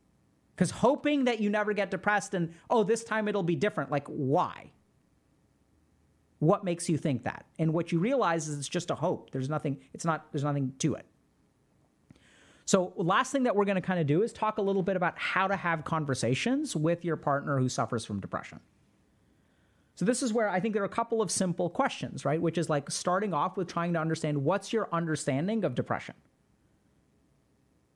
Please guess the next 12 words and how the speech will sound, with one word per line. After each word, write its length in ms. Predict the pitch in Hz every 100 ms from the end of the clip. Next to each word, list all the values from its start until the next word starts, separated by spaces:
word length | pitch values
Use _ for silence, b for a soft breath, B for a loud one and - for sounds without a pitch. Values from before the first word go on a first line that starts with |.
| _ -
And 160 | 185
what 140 | 175 208
you 100 | 190
wanna 240 | 220 277
try 220 | 233 226
to 80 | 220
do 180 | 180 208
is 140 | 175
develop 580 | 147 156 170 196 196 -
sort 220 | - 202
of, 80 | 180
like, 260 | 170 160